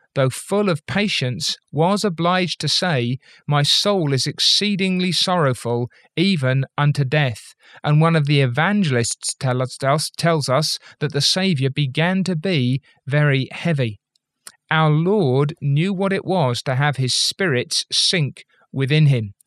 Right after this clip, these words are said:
That doesn't mean that he began to lack faith. In fact, we might say that his faith needed to be exercised more at that point than perhaps at other times. But nevertheless, the point is this,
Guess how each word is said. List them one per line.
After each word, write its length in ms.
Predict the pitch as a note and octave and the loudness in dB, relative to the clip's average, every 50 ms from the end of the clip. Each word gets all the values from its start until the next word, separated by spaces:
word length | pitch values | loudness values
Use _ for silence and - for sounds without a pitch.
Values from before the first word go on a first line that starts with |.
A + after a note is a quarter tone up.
| _ _ _ _ _ _ _ _ | _ _ _ _ _ _ _ _
That 260 | D#3+ D#3+ D#3 E3 D#3 | -4 -4 -4 -4 -2
doesn't 380 | - G3 G#3+ G#3+ F#3 G#3+ F#3+ - | 0 0 0 2 0 -2 -4 -2
mean 400 | - C3 B2+ B2+ C3+ D3 E3+ E3 D#3 - _ _ | -2 -2 0 2 2 2 2 0 -2 -6 _ _
that 120 | - C#3 | -4 -2
he 80 | D3 D3+ | 0 0
began 440 | C#3 D3+ C#3+ C3 D3 D3+ D#3 D#3 D3+ | 0 -2 0 0 0 2 2 2 0
to 200 | - - C#3+ C3+ | 0 0 0 0
lack 520 | C3+ C3+ C#3+ E3+ F3+ F3+ - - - - - _ _ _ _ | 0 0 0 0 0 -2 -4 -6 -14 -20 -20 _ _ _ _
faith. 560 | - - - C#3 A#2 G#2 G2+ - - - - _ _ _ _ _ _ | -12 -4 -2 -2 -2 -2 -6 -12 -18 -20 -20 _ _ _ _ _ _
In 100 | - C#3+ | -6 -4
fact, 300 | B2 - D#3+ D#3+ - - | -2 0 -2 -2 -4 -4
we 100 | - C#3 | -4 -2
might 300 | C3 C3+ D3 D#3 C#3 - | 0 2 2 2 0 0
say 380 | - - - E3+ D#3+ C#3+ B2+ A#2 | -2 -2 0 0 2 2 0 0
that 160 | B2+ A#2+ - | -2 -2 -2
his 160 | C3+ B2+ - | -2 -2 -4
faith 360 | - - E3+ E3+ D#3+ C3+ - | -2 0 0 0 0 0 0
needed 280 | C#3 C#3+ C#3+ C3 C3+ B2+ | 0 0 2 2 0 -2
to 80 | - C3 | -2 0
be 100 | C3+ C#3+ | 0 0
exercised 720 | D#3 D3+ C#3 - D#3 C#3+ - C#3+ B2+ C3 C3 C3 A#2+ - | 0 0 -2 -4 -4 -2 -2 0 0 0 0 0 0 -2
more 420 | C3 B2+ C#3 D3+ F3+ G3 F#3+ D#3 - - | 0 0 2 2 2 2 2 2 0 0
at 160 | B2 C3+ D3+ | -2 -2 -2
that 240 | C#3+ C3 - - - | -2 -2 -2 -4 -6
point 380 | - C3 B2+ C#3 D#3 D#3+ - - _ _ _ - | -4 -2 0 0 0 -2 -4 -8 _ _ _ -2
than 160 | D#3+ D#3+ D#3+ | 0 0 2
perhaps 480 | D#3 F3 D#3 C#3+ D#3+ F3 - - - - - | 2 0 2 2 0 0 -2 -4 -8 -4 -2
at 180 | E3 F3 F3+ - _ _ | -2 -4 -4 -6 _ _
other 320 | - D3+ D3+ D3 D#3+ D3+ - _ | -2 0 0 2 0 -2 -2 _
times. 600 | - F#3+ G3 F#3+ E3+ C3 A#2+ A2+ A2+ A2 - - - _ _ _ _ _ _ _ _ - | -4 -2 0 0 0 0 -2 -2 -4 -6 -6 -8 -10 _ _ _ _ _ _ _ _ 0
But 180 | E3 E3 - - _ _ _ _ _ _ _ _ _ | 0 0 0 -4 _ _ _ _ _ _ _ _ _
nevertheless, 840 | D#3 D#3 D#3 E3+ F#3 F#3+ F#3+ F#3+ F#3 F3+ F3+ F#3 F3+ D#3+ A#2+ - - | 2 4 4 4 2 0 0 0 0 0 2 2 2 2 0 -2 -4
the 100 | - C#3 | -4 -6
point 420 | A#2+ - - - F#3+ F#3+ F3+ D3+ | -8 -6 -4 -2 0 0 0 0
is 200 | D3 C3+ B2+ B2 | 0 -2 -2 -2
this, 480 | C3+ E3 F3 D3+ A#2 - - - - - | -4 -2 -2 -2 -2 -2 -4 -4 -4 -6